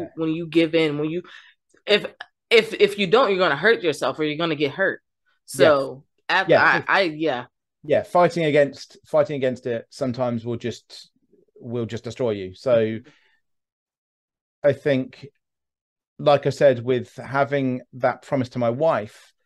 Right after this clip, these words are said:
Speaker 1: that's not me fighting against anything, 'cause the promise wouldn't need to have been made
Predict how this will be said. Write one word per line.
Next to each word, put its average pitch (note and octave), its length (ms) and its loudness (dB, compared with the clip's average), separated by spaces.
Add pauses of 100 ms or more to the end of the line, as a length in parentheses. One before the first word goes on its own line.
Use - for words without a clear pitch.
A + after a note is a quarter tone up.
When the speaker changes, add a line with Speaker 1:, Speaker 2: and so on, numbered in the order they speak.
(340)
Speaker 1:
that's D3+ 380 -4
not D3+ 180 0
me C#3 160 -2
fighting D3 480 -2
against G#2+ 260 -6
anything, G#2 400 -10
'cause G#2 420 -10 (200)
the B2 100 -8
promise D3+ 420 -4
wouldn't C#3 440 -6
need C3+ 260 -4
to C3+ 180 -2
have A#2+ 160 -6
been A#2+ 220 -2
made A#2 340 -2